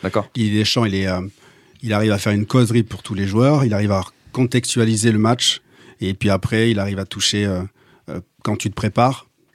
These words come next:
Speaker 2: il
Speaker 1: Mhm.
Speaker 2: arrive à venir te voir. Donc, euh, moi, il savait quand venir me voir. Euh, il y en a d'autres, euh, il sait quand les déranger. Ça peut être avant le match, ça peut être pendant le, le massage. Il est très, il est, il est très bon. Il
Speaker 1: D'accord.
Speaker 2: a une, euh, il est ressenti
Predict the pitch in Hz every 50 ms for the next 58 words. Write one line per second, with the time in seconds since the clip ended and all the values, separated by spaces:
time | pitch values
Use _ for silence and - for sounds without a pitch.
0 | - - 110 104 101 104 107 101 98 104 104 101 101 - - 101 98 113 117 113
1 | 110 123 - 95 95 92 - 104 98 95 92 90 95 107 110 113 110 107 - 110
2 | 101 104 104 - - 113 104 98 101 98 95 95 101 101 101 117 120 127 135 131
3 | _ _ _ _ _ - - _ _ _ - 98 98 98 98 92 92 95 95 95
4 | 92 95 98 98 101 101 98 117 117 117 - - - 104 95 95 95 95 98 98
5 | 95 - - 110 107 - 110 104 98 95 101 98 95 101 95 104 107 110 113 117
6 | 117 117 117 113 110 - - 101 95 - 101 98 - 104 95 95 95 98 98 101
7 | 101 101 101 - - - 98 92 - 104 98 95 - - 98 92 - 101 101 98
8 | 98 98 95 95 98 98 98 98 98 98 - - 107 104 107 107 101 104 107 _
9 | _ _ - 131 104 107 104 - - - 143 139 131 127 123 110 104 104 - 104
10 | 107 110 - - 139 135 143 143 127 - - - - - - - 120 131 135 143
11 | 139 131 123 120 117 113 110 104 82 - - - 120 131 143 135 123 151 135 -
12 | 147 147 135 - - 143 123